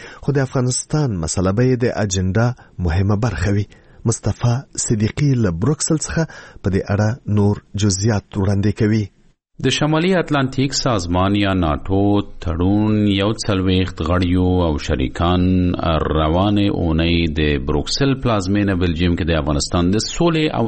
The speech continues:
Speaker 2: امنیت په اړه بحث کوي. د ناټو نهه ویشت غړیو هیوادونو د دفاع وزیرانو دوه ورځنۍ ناسته د چهارشنبې او پنجشنبې په ورځو په بروکسل کې د دغه سازمان په مقر کې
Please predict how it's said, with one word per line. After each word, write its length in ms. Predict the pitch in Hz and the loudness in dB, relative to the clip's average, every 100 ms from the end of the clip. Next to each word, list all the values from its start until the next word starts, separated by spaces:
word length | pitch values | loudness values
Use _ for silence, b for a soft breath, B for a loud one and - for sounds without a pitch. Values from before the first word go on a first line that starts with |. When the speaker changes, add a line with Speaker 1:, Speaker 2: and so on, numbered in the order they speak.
| - | -2
Speaker 2:
امنیت 480 | 113 104 104 156 185 - | 0 2 2 2 0 -2
په 100 | 82 | -2
اړه 200 | 69 67 | -2 -2
بحث 220 | 67 71 - | -2 -2 0
کوي. 200 | 87 92 - B B B B B | 0 0 -4 B B B B B
د 160 | - 175 | 0 2
ناټو 320 | 156 156 156 156 - 131 | 0 0 0 0 0 0
نهه 340 | 131 147 143 127 | 0 2 0 2
ویشت 320 | 127 120 - 107 | 0 0 0 0
غړیو 340 | 107 107 104 98 | 2 2 2 2
هیوادونو 640 | 87 85 78 73 95 101 101 101 B B B - | 2 2 0 2 2 2 2 -2 B B B -4
د 120 | 95 90 | 0 0
دفاع 280 | 90 104 107 107 | 0 0 0 0
وزیرانو 640 | 82 82 80 82 82 82 82 82 - 80 | 0 0 0 2 2 2 0 0 -2 0
دوه 180 | 82 78 | 2 2
ورځنۍ 420 | 76 - 82 80 78 | 0 0 0 2 2
ناسته 340 | 78 - - 73 | 0 -2 -2 -2
د 120 | - | -2
چهارشنبې 540 | 117 143 139 139 135 135 | -2 0 0 0 0 0
او 100 | 131 131 | 0 -2
پنجشنبې 580 | 131 127 120 117 117 - | -2 0 0 0 0 0
په 20 | 92 | 0
ورځو 360 | 95 101 98 98 - B B B B | 0 0 0 0 -2 B B B B
په 60 | 101 87 | -2 2
بروکسل 500 | 92 78 - 156 156 - | 0 0 -2 0 0 0
کې 140 | 143 139 117 | 0 0 0
د 180 | 98 80 | -2 0
دغه 260 | 85 80 90 - | 0 0 -2 0
سازمان 500 | 80 78 87 95 87 | -2 0 0 0 0
په 180 | 85 78 | 0 0
مقر 380 | 76 151 156 131 | 0 0 0 0
کې 200 | 87 | -2